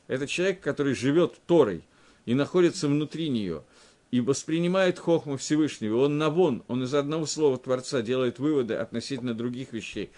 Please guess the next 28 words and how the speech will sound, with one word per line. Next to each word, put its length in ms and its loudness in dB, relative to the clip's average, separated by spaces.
которые 320 2
хочет 360 0
Творец 340 2
в 60 0
этом 200 -2
мире. 340 -4
Такой 320 0
человек, 420 4
когда 280 2
видит, 400 0
как 180 -4
с 80 -10
ним 160 0
разговаривает 760 0
этот 220 -6
глупец, 520 -2
он 160 6
видит 340 -4
его 160 4
глупость, 460 -4
он 140 -2
видит 280 -2
его 160 2
выражение 500 0
лица. 380 -10
В 60 -12
данном 300 -2
случае 500 -6